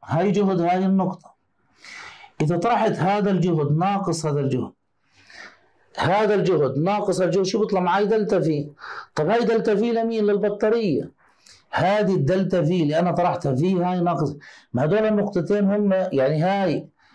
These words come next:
تمثل النقطة اللي قبل البطارية مباشرة، وهاي بتمثل النقطة اللي بعد البطارية مباشرة. إذا، إذا أنا أخذت جهد هاي النقطة وجهد هاي النقطة وطرحتهم،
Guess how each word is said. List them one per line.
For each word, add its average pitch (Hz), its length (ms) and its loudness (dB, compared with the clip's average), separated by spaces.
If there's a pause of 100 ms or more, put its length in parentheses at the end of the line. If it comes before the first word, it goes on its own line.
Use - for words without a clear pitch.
(240)
تمثل 180 540 0
النقطة 175 400 0
اللي 160 240 0
قبل 180 140 0
البطارية 165 600 0
مباشرة، 147 760 -2 (460)
وهاي 180 260 2
بتمثل 185 460 -2
النقطة 180 360 -2
اللي 156 120 0
بعد 170 200 0
البطارية 151 520 -2
مباشرة. 175 520 -4 (680)
إذا، 160 160 0
إذا 180 340 0
أنا 226 160 0
أخذت 202 280 0
جهد 185 340 0
هاي 185 100 -2
النقطة 156 460 -2
وجهد 175 420 0
هاي 180 160 -2
النقطة 160 400 -2
وطرحتهم، 147 760 -2